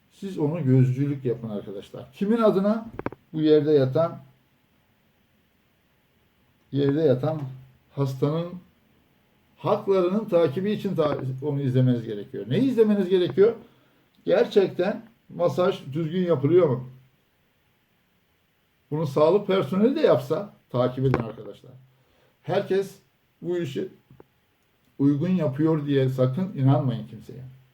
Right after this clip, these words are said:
Olayın gerçeği budur. Bunu öğreneceksiniz,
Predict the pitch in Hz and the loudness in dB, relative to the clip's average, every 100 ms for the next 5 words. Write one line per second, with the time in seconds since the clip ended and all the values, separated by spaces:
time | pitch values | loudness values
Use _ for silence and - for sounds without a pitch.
0 | _ _ _ _ _ _ 151 165 180 185 | _ _ _ _ _ _ 0 2 0 0
1 | 165 139 156 151 160 185 214 - _ _ | 0 0 2 4 4 0 -2 -6 _ _
2 | _ _ _ _ - 156 139 147 143 151 | _ _ _ _ -8 -6 0 4 4 2
3 | 151 175 - 185 185 | -2 -2 -4 -6 -8